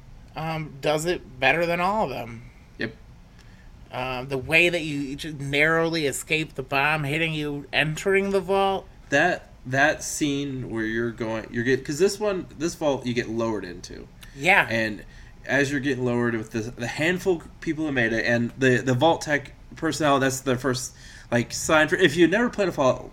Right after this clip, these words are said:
Speaker 2: game before, uh, the vault, vaults and vault tech, they basically were doing experiments and fucked up shit f-, to people for the most part. And, um, your first sense of vault tech being shitty is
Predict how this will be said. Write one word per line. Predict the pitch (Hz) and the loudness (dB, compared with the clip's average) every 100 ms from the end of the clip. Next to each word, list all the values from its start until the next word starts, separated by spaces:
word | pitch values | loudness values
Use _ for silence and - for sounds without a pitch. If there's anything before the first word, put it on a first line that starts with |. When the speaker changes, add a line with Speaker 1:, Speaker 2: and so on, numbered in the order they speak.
| - - | -18 -8
Speaker 2:
game | 123 113 | -4 -4
before, | 107 - 101 98 98 - - - - - | -4 -6 -4 -4 -6 -12 -20 -20 -12 -6
uh, | 104 98 95 92 - | -6 -4 -8 -10 -6
the | 120 | -2
vault, | 110 139 139 139 - - - | 0 4 4 2 -4 -18 -16
vaults | 131 139 170 - | -2 4 4 4
and | 160 | 2
vault | 147 - | 2 4
tech, | 131 117 - - | 2 0 -2 -10
they | 123 139 147 143 139 | 0 2 6 6 4
basically | 131 131 127 131 | 2 2 2 2
were | 120 | 0
doing | 113 110 | 2 -2
experiments | - 107 101 101 104 | -2 -2 -2 -4 -6
and | |
fucked | - 214 | -6 -4
up | - - | -6 -8
shit | - | -10
f-, | - - - | -14 -20 -14
to | |
people | - 90 78 78 | -8 -6 -6 -10
for | - | -8
the | 107 | -6
most | 95 - | -8 -8
part. | - - - - - - | -10 -10 -14 -20 -20 -10
And, | - 120 113 107 - - - | -2 0 0 -2 -8 -14 -6
um, | 113 113 | -4 -2
your | 120 | -2
first | 123 160 127 - | 0 0 0 0
sense | 147 131 | 0 -2
of | - 120 113 104 | 0 0 0 0
vault | 117 107 | 0 0
tech | 120 104 - | -2 -2 -2
being | 107 107 104 104 | -4 -4 -4 -8
shitty | - 196 143 131 127 | 0 2 4 2 -2
is | 110 110 110 110 | -4 -2 -2 -4